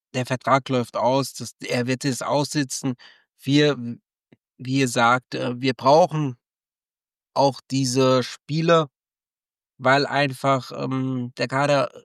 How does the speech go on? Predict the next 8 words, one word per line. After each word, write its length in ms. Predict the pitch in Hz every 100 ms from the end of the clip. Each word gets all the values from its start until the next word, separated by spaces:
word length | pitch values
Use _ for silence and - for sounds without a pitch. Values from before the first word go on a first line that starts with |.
| _ _ _ 143
relativ 420 | 147 143 156 135
schon 240 | 139 127 -
kleiner 600 | - 135 135 135 131 127 - _
ist. 560 | - 226 - - - - _ _ _ _ _ _ _ _ _ _ -
Und, 380 | 147 147 143
ähm, 460 | - 139 147 143 131 - _ _ _ _ _ _ _ _ _ _ _ _
der 180 | 117 117
wird, 300 | 123 120 -